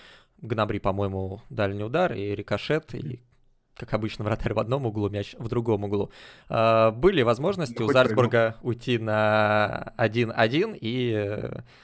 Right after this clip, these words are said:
Speaker 1: дальше уже, как, например, с тем же Атлетико, как с теми же нами, первыми пропускают, потом два забивают. Но вот Нойер и вот тот момент Сабаслая, про который я говорил, который он ковырнул мяч, и ещё были, когда мяч по ленточке катился.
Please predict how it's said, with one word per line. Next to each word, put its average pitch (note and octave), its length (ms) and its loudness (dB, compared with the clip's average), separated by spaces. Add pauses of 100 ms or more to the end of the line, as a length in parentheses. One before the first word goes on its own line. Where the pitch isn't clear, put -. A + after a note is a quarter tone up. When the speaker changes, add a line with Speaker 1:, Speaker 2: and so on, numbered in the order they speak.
(280)
Speaker 1:
дальше C#3+ 320 4
уже, B2 200 -2
как, A2+ 240 -2
например, G#2 380 -8
с - 20 -20
тем G2+ 180 -8
же G2+ 120 -4
Атлетико, C3+ 420 -4
как - 180 -16
с - 60 -18
теми G2+ 220 -8
же F#2+ 120 -8
нами, A#2+ 320 -4
первыми G2+ 340 -4
пропускают, C#3 520 -4
потом G#2+ 240 -8
два G#2 160 -2
забивают. A2 460 -8
Но C3 80 -6
вот - 240 -6 (560)
Нойер F#3+ 520 0
и C3 920 2
вот A2+ 280 -6 (140)
тот A2 200 -4
момент G#2 340 -2
Сабаслая, C#3+ 560 4
про E3+ 120 -2
который C#3+ 320 2
я B2+ 100 2
говорил, A#2+ 540 2
который A2+ 300 -4
он A2 100 -4
ковырнул A2+ 400 -4
мяч, G#2+ 380 -6
и A2+ 60 -12
ещё G#2+ 640 -4
были, D#3 300 -2
когда A#2+ 380 -2
мяч A#2 260 -6
по - 80 0
ленточке A2+ 420 -4
катился. - 520 -6